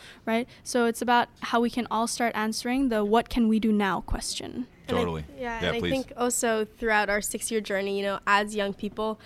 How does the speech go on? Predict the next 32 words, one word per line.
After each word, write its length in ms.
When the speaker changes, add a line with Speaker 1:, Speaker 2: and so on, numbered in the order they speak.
Speaker 2:
the 80
thing 220
that's 180
kept 280
me 120
the 80
most 260
motivated 460
and 200
empowered 680
and 120
inspired 720
is 180
seeing 280
that, 160
you 100
know, 220
me 160
and 100
Melati, 460
we're 160
not 180
alone. 260
We 100
have 180
our 60
entire 420
team, 260
and 80
then 100
going 300
on 240